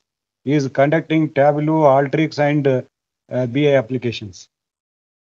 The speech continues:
And simultaneously he is conducting business analytics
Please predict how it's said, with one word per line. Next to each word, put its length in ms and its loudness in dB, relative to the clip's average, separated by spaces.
And 340 2
simultaneously 840 2
he 100 4
is 120 0
conducting 720 2
business 680 0
analytics 640 2